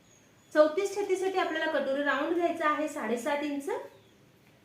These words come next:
हे अंतर पट्टीने जोडून घ्यायचं. जी मापं सांगितली आहेत, तीच टाका, त्यात कमी जास्त काहीही करायची नाही. ह्या साडेसात इंचाचं आपण मध्य घेणार आहोत आणि मध्यापासून दोन इंचाचं खाली मार्किंग करून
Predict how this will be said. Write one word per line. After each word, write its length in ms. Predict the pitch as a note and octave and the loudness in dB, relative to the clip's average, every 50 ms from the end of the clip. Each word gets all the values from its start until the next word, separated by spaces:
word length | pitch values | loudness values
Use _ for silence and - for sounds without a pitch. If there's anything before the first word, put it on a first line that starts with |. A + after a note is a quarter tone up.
| - - - - - - C#4+ | -20 -20 -20 -20 -14 -8 -4
हे 40 | |
अंतर 280 | D4 C4+ B3 A#3 C#4+ C#4+ | -2 -2 -2 0 0 0
पट्टीने 420 | C#4+ C#4 A#3+ A3 - B3 C#4 E4 | 0 0 -2 -4 -4 -4 -2 0
जोडून 360 | F4+ G#4 G#4 F4 C4 A3 G#3 G#3 | 0 2 2 2 2 0 0 -2
घ्यायचं. 240 | - - - - - - - - - - - - - - - - - - - - - - - - - - - - - - _ - - - - - - - - - - - - - _ - - - - - - - - - | -4 -8 -10 -12 -18 -20 -20 -20 -20 -20 -20 -20 -20 -20 -20 -20 -20 -20 -20 -20 -20 -20 -20 -20 -20 -20 -20 -20 -20 -20 _ -20 -20 -20 -20 -20 -20 -20 -20 -20 -20 -20 -20 -20 _ -20 -20 -20 -20 -20 -20 -20 -20 -12
जी 180 | A#3 - D#4+ F4+ | -6 -2 0 2
मापं 320 | F4+ F#4 D#4+ - - F4+ | 2 4 2 2 2 2
सांगितली 420 | F4+ F4+ F4 D4 C#4+ D4+ - D#4 D#4+ | 2 2 0 0 0 -2 -2 0 2
आहेत, 200 | D#4 D#4 D#4 - | 2 2 2 0
तीच 260 | E4 E4+ E4+ - - | 0 0 0 0 0
टाका, 320 | F4+ C#4 - - C#4 C#4 | 0 0 0 0 -2 -2
त्यात 160 | C#4 C#4+ C#4+ - - - | 0 0 -2 -2 -2 -2
कमी 220 | D4 C#4 C#4 C#4+ | -2 0 0 0
जास्त 220 | C#4 C4+ C4+ - D4+ C#4+ | 0 0 0 0 0 0
काहीही 400 | C#4+ C4+ C4 B3+ C4 C4 B3+ D#4+ | 0 0 -2 -2 -4 -4 -4 -4
करायची 600 | E4+ E4+ D4 B3 A3 G#3+ G#3+ G#3 - F4 F#4 - - - - - - - - | -2 0 0 0 0 0 -2 -4 -4 -6 -6 -6 -8 -14 -18 -20 -20 -12 -6
नाही. 380 | C#4+ D#4 D4+ A3+ - D3+ D3 - - - - - - | -2 0 0 0 -2 -4 -8 -12 -16 -20 -20 -12 -4
ह्या 200 | A#3 D4+ F4 F#4 | 0 2 2 2
साडेसात 580 | F4+ - F#4 F3+ - - C4+ - F4 E4+ E4+ E4+ | 2 2 0 0 0 0 0 0 0 0 0 0
इंचाचं 380 | D#4 D4 - E4 E4 D#4+ D#4+ | -2 -2 0 -2 -2 -2 -2
आपण 200 | C#4+ - - D#4 | -2 -2 0 0
मध्य 320 | D4 C#4 C4+ A#3+ A3 C#4+ C#4+ | 0 0 0 -2 0 0 0
घेणार 260 | D4 D#4 D4+ D4 D4 | 0 0 0 0 0
आहोत 260 | D4 D4 D#4 E4+ E4+ | 0 0 0 0 0
आणि 160 | E4+ D#4 D#4+ | 0 0 0
मध्यापासून 640 | D#4 C#4+ B3 G#3+ A3 C#4+ D4 D4 D#4 D#4 - E4+ E4 | 0 0 0 2 2 2 2 2 2 0 2 0 0
दोन 200 | D#4+ D#4 D4 C#4+ | 2 0 0 0
इंचाचं 400 | C#4+ C#4+ C#4+ D4 C#4+ C#4+ E4 E4 | 0 -2 -2 -2 -4 -4 -4 -4
खाली 220 | D4 D4 C4 C4 C4 | -4 -2 -2 -2 -2
मार्किंग 440 | C4 C4 B3 A#3 - C4 C4 B3+ - | 0 0 -2 -2 -2 -4 -4 -4 -2
करून 240 | B3+ C4 D4 G#4 | 0 0 0 0